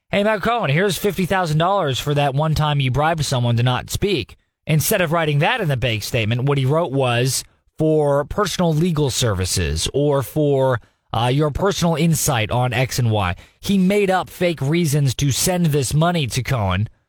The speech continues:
when in reality, it was a reimbursement for this supposed catch and kill sort of scheme that Trump may or may not have been running during the twenty sixteen campaign.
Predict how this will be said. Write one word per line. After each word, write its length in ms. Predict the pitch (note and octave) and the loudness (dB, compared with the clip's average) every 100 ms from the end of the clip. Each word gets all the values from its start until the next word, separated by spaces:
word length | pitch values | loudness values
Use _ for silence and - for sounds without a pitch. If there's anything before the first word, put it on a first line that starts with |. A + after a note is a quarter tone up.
| _ _ | _ _
when 140 | C#3+ D#3 | -2 0
in 100 | D3 | 2
reality, 640 | D#3+ F3+ E3 C#3 C#3 C3 | 2 2 0 0 -2 0
it 80 | C#3+ | 0
was 240 | C3+ C3+ | 0 0
a 40 | C3 | 0
reimbursement 840 | C#3 E3 C#3+ C#3+ D#3 - C#3 B2 | 0 0 0 0 0 0 -2 -2
for 380 | - C3 B2 B2 | -2 0 0 0
this 220 | B2 A#2+ | 0 0
supposed 800 | - C#3 C3 B2 A2 A#2+ G#2+ - | -2 -2 -2 0 0 0 -2 -4
catch 320 | - C3+ B2 B2+ | -2 -2 -2 0
and 160 | B2 | -2
kill 480 | - D3+ D3+ C#3+ C#3 _ _ _ _ - | 0 0 2 2 0 _ _ _ _ -10
sort 260 | - D3 | -4 -2
of 80 | B2 | -2
scheme 440 | - - E3+ E3 D3+ | -2 0 2 4 2
that 120 | B2+ | 0
Trump 260 | - D3 | -2 0
may 160 | C3+ C3+ | 0 2
or 80 | C3+ | 2
may 140 | B2+ | 2
not 220 | B2 B2 | 2 0
have 60 | A#2+ | 0
been 100 | A2+ | 0
running 320 | A2+ C#3 D3 C3+ | 0 2 2 2
during 300 | A#2+ A#2+ A2+ | 0 0 0
the 220 | A2 A2 | 0 0
twenty 220 | - A#2 | 0 0
sixteen 420 | G#2+ A2 - A2+ | 0 -4 -2 -2
campaign. 560 | G#2+ G#2 F#2+ D3+ E3 D3 | 0 -2 -2 0 0 -2